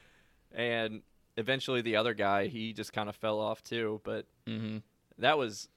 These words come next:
Speaker 1: <laughs> I, I, honestly, I haven't thought about them in years. I think maybe since
Speaker 2: Yeah,
Speaker 1: we
Speaker 2: yeah,
Speaker 1: stopped
Speaker 2: I
Speaker 1: hanging out with
Speaker 2: no,
Speaker 1: them,
Speaker 2: I,
Speaker 1: but
Speaker 2: I agree with you, 'cause, like, when we met them, we were playing pool,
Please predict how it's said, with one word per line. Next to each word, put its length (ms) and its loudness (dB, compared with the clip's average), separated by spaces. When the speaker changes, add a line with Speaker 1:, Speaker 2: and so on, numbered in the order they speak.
Speaker 1:
<laughs> 1200 -8
I, 260 8
I, 160 4
honestly, 300 -2
I 120 6
haven't 320 2
thought 200 2
about 280 -2
them 320 -4
in 200 -4
years. 560 -4
I 100 2
think 220 -4
maybe 360 0
since 580 -4
Speaker 2:
Yeah, 280 6
Speaker 1:
we 80 0
Speaker 2:
yeah, 200 10
Speaker 1:
stopped 140 4
Speaker 2:
I 60 2
Speaker 1:
hanging 220 2
out 160 6
with 60 2
Speaker 2:
no, 100 6
Speaker 1:
them, 80 6
Speaker 2:
I, 60 8
Speaker 1:
but 100 0
Speaker 2:
I 60 6
agree 380 2
with 180 2
you, 120 2
'cause, 220 -2
like, 160 2
when 200 -2
we 120 2
met 380 -2
them, 400 -2
we 100 2
were 60 4
playing 360 0
pool, 500 2